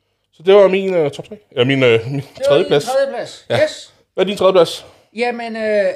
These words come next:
Speaker 2: allerede nu, jeg er jo i virkeligheden spændt på, om, øh, der er nogen af de film, vi har valgt, hvor, øh, den anden overhovedet er set. Jeg har ikke set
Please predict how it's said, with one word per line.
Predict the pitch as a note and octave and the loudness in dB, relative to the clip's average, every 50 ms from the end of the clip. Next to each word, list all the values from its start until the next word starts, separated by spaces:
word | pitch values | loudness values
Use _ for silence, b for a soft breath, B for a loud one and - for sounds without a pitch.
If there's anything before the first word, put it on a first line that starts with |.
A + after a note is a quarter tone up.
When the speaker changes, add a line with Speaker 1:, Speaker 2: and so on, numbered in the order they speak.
| - D3+ C#3+ - - D3+ C#3+ C3+ | -8 -12 -16 -16 -18 -18 -16 -14
Speaker 2:
allerede | D3 D#3+ F3+ D#3+ D#3 D#3 E3 | -12 -10 -8 -8 -8 -8 -8
nu, | D#3+ D#3+ E3+ F3 | -10 -12 -12 -10
jeg | E3 D3+ | -10 -10
er | D3 | -8
jo | D3 D3 C#3+ | -8 -8 -10
i | C#3 C#3+ | -8 -8
virkeligheden | D3 E3 F3 F3 F#3+ E3+ C#3+ A#2+ | -6 -6 -6 -8 -10 -12 -12 -14
spændt | - - - E3+ E3 E3 C3 | -14 -14 -14 -14 -14 -14 -14
på, | - D#3+ D#3+ D#3+ D#3 - | -12 -12 -10 -10 -8 -8
om, | D3+ C#3+ C#3 C#3 C#3 C#3 | -8 -6 -8 -8 -10 -12
øh, | C3+ C3 C3 B2+ B2+ A#2+ C3+ | -12 -12 -12 -12 -14 -14 -14
der | C#3+ | -12
er | C#3 C3 B2+ | -12 -12 -14
nogen | C3 C#3 D3+ F3+ F3 D#3+ | -14 -14 -14 -14 -14 -14
af | D3+ | -14
de | D3 D3+ C#3+ | -16 -18 -18
film, | - E3+ E3 E3+ E3 D#3 | -16 -14 -12 -12 -10 -8
vi | D#3 | -8
har | D3+ C#3 C3 | -8 -8 -8
valgt, | C3 C3+ C#3 C#3 - | -10 -12 -12 -12 -14
hvor, | D3+ C#3 | -12 -10
øh, | C3 B2+ B2+ B2+ B2+ | -10 -10 -10 -12 -14
den | C3+ C3 B2 | -14 -16 -14
anden | A#2+ A#2 B2+ D#3 E3 | -16 -16 -16 -14 -14
overhovedet | C#3+ B2 B2 B2+ C#3+ D3+ D3+ | -12 -12 -12 -12 -12 -10 -10
er | C3+ | -12
set. | D3+ D3+ C3 | -12 -12 -12
Jeg | C#3 D3+ D#3 | -10 -10 -10
har | D#3+ F3+ | -10 -10
ikke | F#3 - - | -10 -12 -14
set | - G3 F#3 F#3 | -18 -18 -18 -18